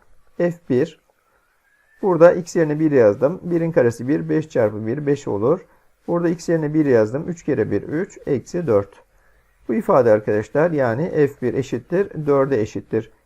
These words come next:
F bir de G beşe eşitti. Dolayısıyla doğru cevap C şıkkıdır. Üçüncü soru, A ve B gerçek sayılar olmak üzere F sabit fonksiyon ve G birim fonksiyondur.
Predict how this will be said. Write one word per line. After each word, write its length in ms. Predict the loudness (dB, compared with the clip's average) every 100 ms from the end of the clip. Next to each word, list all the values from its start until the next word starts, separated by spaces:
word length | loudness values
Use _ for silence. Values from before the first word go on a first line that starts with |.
| _ -2
F 260 | -2 0
bir 200 | 0 2
de 140 | 2 2
G 320 | 2 2 2
beşe 200 | -2 -2
eşitti. 500 | -2 -4 -8 -6 -4
Dolayısıyla 480 | -2 0 0 -2 -2
doğru 240 | 0 0
cevap 340 | -2 0 0 -2 -8
C 260 | -8 -2 -2
şıkkıdır. 520 | -4 -8 -8 -8 -10 -20 -20 -20 -20 _ _ _
Üçüncü 400 | -10 -4 -2 0
soru, 360 | 2 6 6 6
A 240 | 6 6 4
ve 160 | 4
B 180 | 4 4
gerçek 420 | 4 0 0 -6
sayılar 300 | -2 0 2
olmak 360 | 2 2 0 -2
üzere 380 | 0 2 2 0
F 180 | -2 -4 -6
sabit 520 | -20 -2 0 0 -4
fonksiyon 520 | -4 -4 -2 -4 -2 0
ve 160 | 0 0
G 280 | -2 -2 -2
birim 220 | -4 -2
fonksiyondur. 800 | -4 -4 -4 -6 -4 0 0 -2